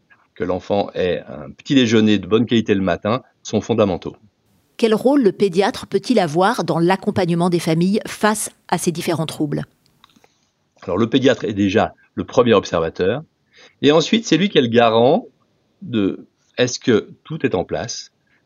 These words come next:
Speaker 1: est-ce que les prises en charge me paraissent ajustées ou est-ce que ça fait deux ans qu'il fait de l'orthophonie ou de la psychomotricité et qu'il n'y a pas vraiment d'évolution ? Ce qui doit faire poser la question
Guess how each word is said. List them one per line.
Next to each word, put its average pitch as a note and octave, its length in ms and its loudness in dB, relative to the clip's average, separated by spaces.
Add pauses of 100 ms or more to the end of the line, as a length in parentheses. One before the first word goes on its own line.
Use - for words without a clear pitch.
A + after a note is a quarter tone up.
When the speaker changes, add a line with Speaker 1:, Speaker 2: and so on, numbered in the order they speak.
(100)
Speaker 1:
est-ce B2+ 180 0
que - 120 -2
les B2+ 240 4
prises A2+ 280 -2
en A2 120 0
charge G2+ 460 0 (240)
me G#2 120 -2
paraissent G2+ 340 0
ajustées G#2 640 0 (280)
ou A2+ 100 0
est-ce A#2 160 2
que - 80 -4
ça G2 140 -2
fait F2+ 140 -2
deux A#2 240 2
ans B2 120 4
qu'il G2 180 -4
fait A2 140 2
de G#2 60 -2
l'orthophonie G#2+ 760 0 (200)
ou B2+ 80 -2
de A2+ 40 0
la G2+ 80 4
psychomotricité G#2+ 880 -2 (600)
et B2+ 140 2
qu'il - 100 2
n'y - 60 0
a - 20 -12
pas G2+ 120 4
vraiment F#2+ 260 0
d'évolution ? F2 680 -8 (340)
Ce - 80 -20
qui A2 100 -2
doit G2+ 80 2
faire F2 160 -2
poser F#2 200 -2
la D#2+ 80 0
question - 420 -8